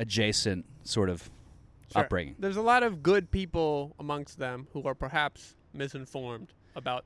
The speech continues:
Speaker 2: politics.
Speaker 1: Yes, and there's also,
Speaker 2: <laughs>
Speaker 1: okay, there's also a lot of, like, good rednecks that, like, talk like this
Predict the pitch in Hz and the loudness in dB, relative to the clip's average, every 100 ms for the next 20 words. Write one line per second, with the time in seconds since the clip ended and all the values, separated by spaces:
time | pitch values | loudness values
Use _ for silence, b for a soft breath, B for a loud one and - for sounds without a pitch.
0 | - - 131 - - - - 180 113 - | -10 -6 -6 -8 -20 -20 2 4 4 2
1 | - 147 156 - 151 233 359 160 - - | -2 0 0 4 6 6 6 4 2 -2
2 | - 139 85 101 - 156 - 165 - 190 | -6 -4 -4 -6 -6 -6 0 0 2 2
3 | 170 123 120 117 107 107 107 - b b | 2 0 0 -2 -2 -4 -4 -6 b b
4 | b b b 110 139 151 131 123 165 147 | b b b -2 6 8 8 6 6 4
5 | 101 110 - - - - - - 113 120 | -2 -4 -2 -4 -4 -14 -10 -6 -2 -2
6 | - 156 151 147 143 131 120 180 143 | 2 4 4 2 -2 2 4 4 2